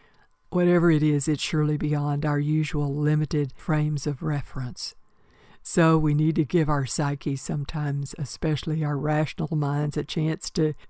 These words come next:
dance around a little bit with a kind of lightness of heart, a kind of enlightenment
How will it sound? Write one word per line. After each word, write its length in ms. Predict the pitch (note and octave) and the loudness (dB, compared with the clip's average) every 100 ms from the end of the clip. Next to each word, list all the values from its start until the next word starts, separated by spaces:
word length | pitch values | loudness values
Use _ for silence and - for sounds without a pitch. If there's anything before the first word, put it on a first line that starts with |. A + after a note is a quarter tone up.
| - | 4
dance 340 | F3 E3+ D#3 | 10 10 10
around 360 | F3 E3 E3+ D#3+ | 8 8 6 4
a 60 | |
little 300 | D#3+ D#3 D3+ | 4 4 2
bit 240 | D3+ D3 - | 2 0 0
with 160 | D3+ | -2
a 80 | D3 | -2
kind 340 | - C#3+ C#3 C#3 | -4 -4 -2 -4
of 140 | D3 | -4
lightness 580 | C#3 C3+ C#3+ D3+ C#3 - | -2 -2 -4 -6 -6 -6
of 120 | E3 | -8
heart, 520 | D3+ C#3+ D#3+ - - - - - - - | -6 -6 -6 -10 -14 -20 -20 -20 -20 -6
a 80 | D#3 | -6
kind 400 | - F3 F3+ E3+ | -2 0 2 2
of 100 | D3 | 0
enlightenment 1000 | D3 D3 D3 C3+ - D3 C#3 D#3 - | -2 0 2 2 2 -2 -2 -4 -8